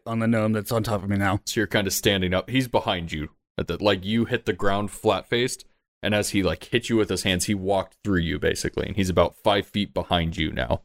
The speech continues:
Speaker 2: hyping up the crowd.
Speaker 1: Okay, I'll roll on my belly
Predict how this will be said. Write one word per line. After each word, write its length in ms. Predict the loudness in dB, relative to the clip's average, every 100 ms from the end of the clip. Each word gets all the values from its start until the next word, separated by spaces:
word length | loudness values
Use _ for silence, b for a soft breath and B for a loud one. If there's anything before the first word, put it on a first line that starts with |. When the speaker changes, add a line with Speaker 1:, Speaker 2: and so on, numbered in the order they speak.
| _
Speaker 2:
hyping 300 | 0 2 0
up 120 | -2 -4
the 80 |
crowd. 380 | -2 2 2 0 -4
Speaker 1:
Okay, 240 | -2 0
I'll 260 | 0 -2 -4 _ -6
roll 240 | 0 0
on 100 | 0
my 100 | -2
belly 400 | -2 0 0 0